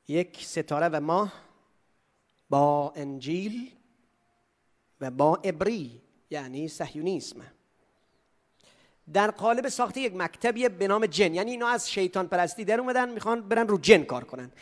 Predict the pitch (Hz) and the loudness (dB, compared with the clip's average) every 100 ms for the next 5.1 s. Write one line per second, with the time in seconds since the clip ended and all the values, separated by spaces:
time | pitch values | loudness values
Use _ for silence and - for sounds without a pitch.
0 | - - 220 247 277 254 156 240 180 147 | -10 4 6 6 4 2 8 8 8 2
1 | 135 135 127 120 127 127 _ _ _ _ | 0 -6 -8 -10 -18 -20 _ _ _ _
2 | 202 - 247 277 262 247 262 220 214 254 | -8 -6 -6 -6 -2 -2 0 -2 0 0
3 | 254 226 180 165 - 254 277 254 262 - | 2 0 0 -6 -2 0 0 0 -2 -4
4 | - 254 254 247 - - _ _ 202 190 | -4 0 0 -2 -10 -20 _ _ 0 2
5 | 185 | 2